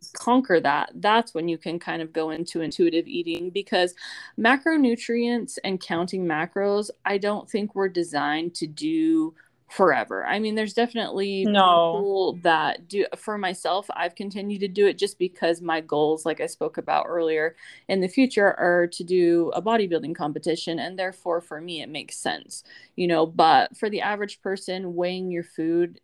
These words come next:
Speaker 1: day in and day out, that's, that's probably not going to be a long-term thing. It's
Speaker 2: Yeah.
Speaker 1: designed to do it for, you know, maybe a year, two years, just to get down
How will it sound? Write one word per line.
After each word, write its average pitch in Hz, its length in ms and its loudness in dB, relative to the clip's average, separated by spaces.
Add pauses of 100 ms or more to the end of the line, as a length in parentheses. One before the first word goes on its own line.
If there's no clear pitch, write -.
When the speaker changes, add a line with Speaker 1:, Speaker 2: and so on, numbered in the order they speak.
(100)
Speaker 1:
day 160 200 -2
in 165 120 -4
and 165 120 -4
day 147 220 -2
out, 160 340 -2
that's, 185 300 -2 (260)
that's - 240 -16
probably 214 500 0
not 170 280 -4
going 156 260 -4
to 151 140 -8
be 143 420 -4 (400)
a 170 100 4
long-term 147 580 -2
thing. 185 400 0 (340)
It's 196 220 4
Speaker 2:
Yeah. 175 340 4
Speaker 1:
designed 240 580 4
to 208 100 -8
do 190 200 0
it 170 160 0
for, 170 680 0
you 277 140 0
know, 202 280 0
maybe 190 300 -2
a 185 40 4
year, 175 400 2
two 175 180 -12
years, 175 340 -2
just 240 420 0
to 233 100 -2
get 208 280 0
down 165 500 -2